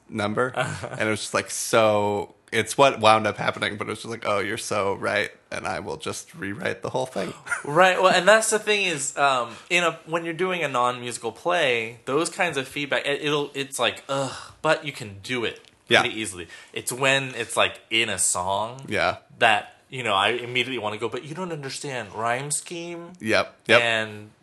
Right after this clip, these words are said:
Speaker 2: li-, you know, finding the right words
Speaker 1: Mm-hmm.
Speaker 2: to, to fit into the, the scansion, whatever.
Speaker 1: Yeah.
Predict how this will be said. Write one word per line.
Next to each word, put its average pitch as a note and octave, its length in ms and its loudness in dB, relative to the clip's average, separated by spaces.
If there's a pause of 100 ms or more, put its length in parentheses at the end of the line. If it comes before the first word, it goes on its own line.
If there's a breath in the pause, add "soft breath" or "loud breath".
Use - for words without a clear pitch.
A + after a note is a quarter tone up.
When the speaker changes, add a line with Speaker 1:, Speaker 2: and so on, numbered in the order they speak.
Speaker 2:
li-, A#2+ 220 -12
you C#3 100 -6
know, B2 160 0
finding B2+ 420 -4
the C3+ 120 0
right A#2 280 2
words C#3+ 840 -4
Speaker 1:
Mm-hmm. G#2+ 320 -6
Speaker 2:
to, B2+ 160 -4
to B2 160 -10
fit C3 400 -4
into C#3 420 -10
the, G#2 520 -6
the F2+ 340 -10
scansion, A#2+ 640 -6
whatever. A2+ 420 0
Speaker 1:
Yeah. G#2 200 0